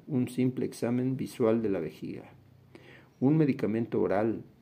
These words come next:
el Pentosan, el Mirón, es el único aprobado por la F D A específicamente para la cistitis intersticial.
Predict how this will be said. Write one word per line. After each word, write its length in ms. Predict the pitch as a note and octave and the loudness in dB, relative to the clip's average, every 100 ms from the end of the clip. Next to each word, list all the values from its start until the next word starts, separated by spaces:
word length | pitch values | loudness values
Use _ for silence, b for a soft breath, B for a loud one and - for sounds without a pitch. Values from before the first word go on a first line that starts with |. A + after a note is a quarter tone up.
| - | -6
el 160 | A2 G2+ | -4 -2
Pentosan, 880 | - F#2+ - E2 - A2+ A2+ G2 - | -2 -4 -4 -8 -6 -2 -2 -2 -6
el 220 | G2+ F#2 | -6 -4
Mirón, 480 | G2 F2+ A2+ C3 - - | -4 -2 -2 -2 -4 -4
es 180 | A2 G#2+ | -4 -2
el 80 | |
único 320 | G2+ C#3+ C#3 C3 | 0 0 -2 -4
aprobado 540 | - F#2 G2+ A2+ G#2+ | -4 -2 -2 -2 -4
por 120 | G#2+ | -6
la 140 | E2 G#2+ | -4 -4
F 220 | - F2 | -4 -4
D 180 | F2 F#2+ | -2 -2
A 220 | C3 - | -4 -6
específicamente 1120 | - - - - A#2+ C3 - G#2+ G#2+ B2 B2+ - - | -12 -10 -4 -4 -4 -6 -6 -6 -6 -4 -6 -8 -6
para 220 | A#2 A2+ | -2 -2
la 120 | G#2+ | -4
cistitis 760 | - A2 - A2 - A2 - - | -10 -16 -10 -10 -6 -10 -10 -4
intersticial. 1080 | A#2+ A#2 - G2 - - E2+ - F#2+ - | -4 -2 -4 -6 -6 -10 -10 -8 -6 -6